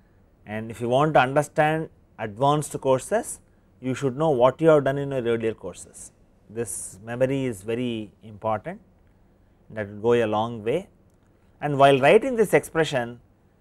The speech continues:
we do not know what is the value of A. A has to be calculated from the mathematics.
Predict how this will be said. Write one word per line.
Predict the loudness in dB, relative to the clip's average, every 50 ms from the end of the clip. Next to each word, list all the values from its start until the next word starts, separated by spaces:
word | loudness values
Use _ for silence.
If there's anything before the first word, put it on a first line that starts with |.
| _ _ _
we | -2 0 2 4
do | 4 4
not | 6 8 8 8 8 4 2
know | 2 4 4
what | 6 6 6 6 6
is | 4
the | 4 4
value | 6 4 4 4 0
of | -2 -2 -4
A. | -8 -10 -10 -12 _ _ _ _ -6
A | -4 0 0 0 0
has | 2 2 0 0 0
to | -4 -2
be | 0 0 0
calculated | 2 2 0 0 0 0 0 0 0 0 -2 -8 -8
from | -6 -6 -6
the | -4 -2
mathematics. | -2 -2 -4 -4 -10 -16 -16 -20 _ -20 -20 -20 -20